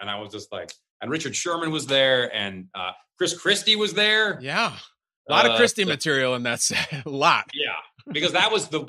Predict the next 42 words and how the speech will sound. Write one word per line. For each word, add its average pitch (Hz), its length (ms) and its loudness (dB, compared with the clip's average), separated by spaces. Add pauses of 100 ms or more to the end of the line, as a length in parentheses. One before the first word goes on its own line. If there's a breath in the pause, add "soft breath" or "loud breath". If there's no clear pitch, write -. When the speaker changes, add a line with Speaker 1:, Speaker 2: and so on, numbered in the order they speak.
(140)
Speaker 1:
that 170 140 4
was 175 120 0
his 170 140 -6
big 165 320 -2
coming 143 320 0
out 131 200 0
party 120 340 0
after 117 340 0
Bridgegate. 92 640 -8 (120)
Speaker 2:
Yeah. 120 320 -8 (420)
Speaker 1:
And 104 200 -2
he 117 140 0
was 110 160 -4
trying 117 160 -2
to 104 60 -8
reestablish 101 640 -4
himself. 90 540 -8 (440)
Uh, 90 220 -6 (220)
but 101 200 -2
again, 113 540 0 (520)
uh, 110 280 4 (120)
I 117 60 0
think 151 460 -2 (100)
a 113 60 -6
president 156 560 0
that 147 120 -2
can 117 120 -6
take 127 240 -2
a 117 80 -2
joke 120 440 -2 (160)
and 104 280 -6
tell 120 240 -2
a 151 40 -4
joke 170 460 -4 (180)
is, 104 580 -6 (120)
shows 110 380 -6 (280)
tons 160 420 -6
of 101 240 -14
power 90 360 -4
compared 107 460 -6
to 101 80 -10
somebody, 101 500 -4